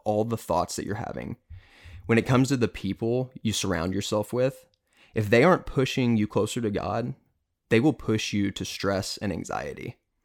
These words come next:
Take just a second to think through this question.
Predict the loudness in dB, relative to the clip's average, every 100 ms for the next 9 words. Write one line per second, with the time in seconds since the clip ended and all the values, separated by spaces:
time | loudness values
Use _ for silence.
0 | _ _ _ _ 0 0 2 0 0 0
1 | 0 0 -2 -6 -18 _ _ _ -4 -4
2 | 2 0 2 0 0 -4 -6 -6 -8 -10